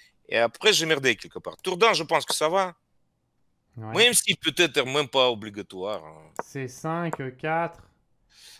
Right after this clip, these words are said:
Speaker 1: Oui, cavalier B six, D cinq, tout ça, je pense que ça doit aller, ouais. Bouf, bouf, bouf, bouf. Déjà, après fou C quatre, question D six. Devais-je faire ou pas ? Euh,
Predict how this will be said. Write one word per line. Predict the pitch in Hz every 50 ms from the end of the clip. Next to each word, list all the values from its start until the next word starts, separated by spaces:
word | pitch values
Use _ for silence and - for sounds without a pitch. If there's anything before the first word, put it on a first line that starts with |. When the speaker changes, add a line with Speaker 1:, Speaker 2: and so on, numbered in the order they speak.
| _ _ _
Speaker 1:
Oui, | - 127 143 147 139 123 98
cavalier | - 117 113 117 120
B | 113 110 127 135
six, | - - - 214 208 185 151 117
D | 107 131
cinq, | 127 - - 185 175 160 - -
tout | - 180
ça, | - - 190 190
je | 175 -
pense | - 160 131
que | -
ça | - - 120
doit | 110 110 110 104
aller, | 95 90 82
ouais. | 78 78 78 - _ _ _ _ _ _ _ - - - _ _ _ _ _ _ _ _ _
Bouf, | 104 123 139 131 123
bouf, | 127 139 196 214 208 190 147
bouf, | 120 120 131 127 117
bouf. | 117 127 160 185 196 185 - - - - - - - _ - - - - _ _
Déjà, | - 156 170 - 240 247
après | 240 - - 214
fou | 190 - 208 190
C | - 190 180
quatre, | - 214 214 202 - 185 - -
question | - 170 151 - - 208 196 180
D | 151 131 151 143
six. | - - - 131 131 120 - - - - - _ _ _ _ _ _ _ _ _
Devais-je | 92 90 101 98 113 143 165 160 139 - 131
faire | 120 - - 127 117 95
ou | 87
pas ? | - - 113 - - - - - - - - _ _ _ _ _ _ _ _ _ _ _ _ _ _ _ _ _ _ _ -
Euh, | 123 123 123 123 123 120 120 120 120 120 120 120 117 117 113